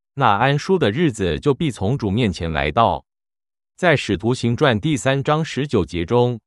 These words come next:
彼得劝勉说：“所以你们当悔改归正，使你们的罪得以涂抹。”这里的悔改不是情感上的流泪哀哭，也不是反复的告白罪。这乃是指一种信心的告白，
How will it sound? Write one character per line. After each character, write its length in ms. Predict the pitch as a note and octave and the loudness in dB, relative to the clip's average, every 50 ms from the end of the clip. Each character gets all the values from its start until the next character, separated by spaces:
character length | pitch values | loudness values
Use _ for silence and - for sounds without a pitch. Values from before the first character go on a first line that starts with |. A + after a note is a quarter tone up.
| _ _ _ _ - | _ _ _ _ -4
彼 160 | A#2+ A2+ G2 | -2 0 2
得 160 | F2 A2 B2+ | 2 0 0
劝 200 | - - G#3 F3+ | 0 2 2 2
勉 220 | C3 F#2+ E2+ D2 | 4 2 0 -2
说 420 | C#2 - - A2 A#2 A2+ A#2 G#2 - _ _ _ _ _ | -4 -4 0 2 4 4 2 2 -2 _ _ _ _ _
：“所 260 | _ - - A2 C3 D#3+ | _ -4 0 0 2 2
以 260 | D3+ A2+ F2+ E2+ - _ _ _ _ _ | 2 0 0 -2 -4 _ _ _ _ _
你 100 | - G2 | -2 0
们 220 | G#2+ A2 A2 G2+ F2+ | 0 2 0 0 2
当 180 | D3 D#3 D3+ | 2 2 2
悔 220 | C3+ - - B2 D#3 | 0 -2 -2 -2 0
改 200 | D3+ C3+ F#2 E2+ | 2 2 0 2
归 220 | F#2 A#2 B2+ C3+ | 2 0 0 0
正， 340 | B2+ - E3 D3 A2+ E2+ C#2+ - _ _ _ _ _ | 0 0 2 2 0 0 -4 -8 _ _ _ _ _
使 240 | - - - D3 | -10 -4 -2 0
你 160 | E3 D3 A2+ G2 | 0 2 2 2
们 120 | G#2 A2 G2 | 2 2 2
的 180 | F#2+ F2+ D#2+ | 2 2 2
罪 180 | D2+ - A2 C3 | 0 0 0 0
得 200 | G2 F#2+ F#2 G2 | 0 2 0 0
以 160 | B2 A#2 F#2 | 2 0 -2
涂 280 | D#2 - - F2 F2+ A2+ | -4 -6 -6 -4 -4 -2
抹。” 360 | A#2+ A2 F2 D#2+ D2 C2 - _ _ _ _ _ _ _ _ _ _ _ _ _ _ _ | 0 0 0 -2 -4 -6 -10 _ _ _ _ _ _ _ _ _ _ _ _ _ _ _
这 180 | - A3 A3+ | 0 2 2
里 160 | G3 B2+ G2+ F2 | 2 2 2 2
的 140 | F#2+ G2 | 2 2
悔 240 | G2+ - - G2+ B2 | 2 0 0 -2 0
改 340 | C3+ - G#2 F2 D#2 C2+ C2+ - _ _ _ | 2 2 2 2 2 0 -4 -10 _ _ _
不 120 | - C3 | -2 -2
是 200 | D#3 - - F#3 | -2 0 0 -2
情 240 | C#3+ - - C3+ E3+ | -2 0 -2 0 0
感 180 | E3+ C3+ G2 E2+ | 2 2 0 0
上 180 | - C#3 C3+ | 0 0 0
的 200 | A#2 G2 F#2 E2+ | 2 2 2 2
流 200 | D#2+ E2 F2+ G2+ | 2 2 2 2
泪 140 | B2 C#3+ A2+ | 2 2 2
哀 160 | F#2+ G2 G#2 | 2 2 2
哭， 480 | G#2 G2+ - - B2+ C3 C3+ C3+ C3+ - _ _ _ _ _ | 0 -2 -4 -2 0 2 2 2 0 -2 _ _ _ _ _
也 160 | - A2+ A2 | 0 0 2
不 160 | G2 A2+ B2+ | 2 2 0
是 180 | C3+ - F3+ D#3+ | 0 2 0 0
反 240 | - - F#2 D#2+ D2 | 2 2 0 0 0
复 200 | - - D#3+ B2 | -2 -2 -2 0
的 100 | G#2 F#2 | 0 0
告 160 | - C3+ A2 | 0 0 0
白 180 | E2 E2 D2+ | 0 0 -2
罪。 400 | D2+ C#2+ - A#2 A#2 G2 D#2 C#2 - _ _ _ _ _ _ _ _ _ _ _ _ _ _ | -2 -2 -2 -2 0 -2 -2 -6 -10 _ _ _ _ _ _ _ _ _ _ _ _ _ _
这 160 | - - G#3+ | 0 0 2
乃 140 | F3+ B2+ G2 | 4 4 2
是 220 | F2+ - - E3 D3+ | 2 0 0 -2 0
指 180 | - G#2+ F#2+ | 0 0 0
一 160 | F#2+ C3 D#3+ | 0 0 0
种 220 | A2+ A2+ G2+ F2 E2 | 0 0 0 0 -2
信 240 | D#2 - - E3 C#3 | -4 -4 -2 -2 -2
心 240 | - - C#3 D3 | -2 -2 -2 0
的 80 | C#3 A2 | 0 0
告 240 | F#2 - C3+ A2+ F2 | 2 2 2 2 2
白， 400 | C#2+ D#2 D2+ C#2+ C#2 C#2 F2 | 0 0 0 0 0 0 -2